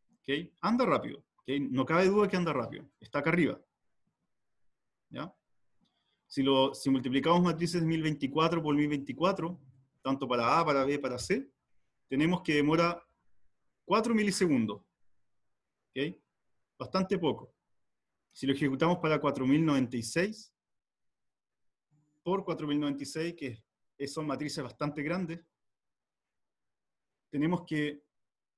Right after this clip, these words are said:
demora cero punto dos segundos. Ahora, estos tiempos, eh,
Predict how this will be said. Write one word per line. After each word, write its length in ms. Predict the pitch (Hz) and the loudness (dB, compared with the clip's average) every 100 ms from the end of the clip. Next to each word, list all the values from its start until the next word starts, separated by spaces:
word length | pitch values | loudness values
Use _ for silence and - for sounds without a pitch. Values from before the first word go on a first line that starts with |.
| _ _ _ _ _ | _ _ _ _ _
demora 320 | 139 139 156 151 | -8 -2 -2 -2
cero 300 | - 170 151 | -4 -4 -2
punto 240 | 139 147 | -4 -4
dos 180 | 180 185 | -6 -4
segundos. 400 | 165 117 - - _ _ _ _ _ _ _ _ _ _ _ _ _ | -4 -4 -8 -14 _ _ _ _ _ _ _ _ _ _ _ _ _
Ahora, 340 | 135 175 185 190 | -2 0 -2 -6
estos 340 | 202 - - | -8 -8 -10
tiempos, 460 | 240 226 - 147 180 _ _ _ _ _ _ _ _ _ _ _ _ _ _ | -6 -6 -6 -12 -14 _ _ _ _ _ _ _ _ _ _ _ _ _ _
eh, 460 | 131 127 127 127 | -10 -8 -8 -10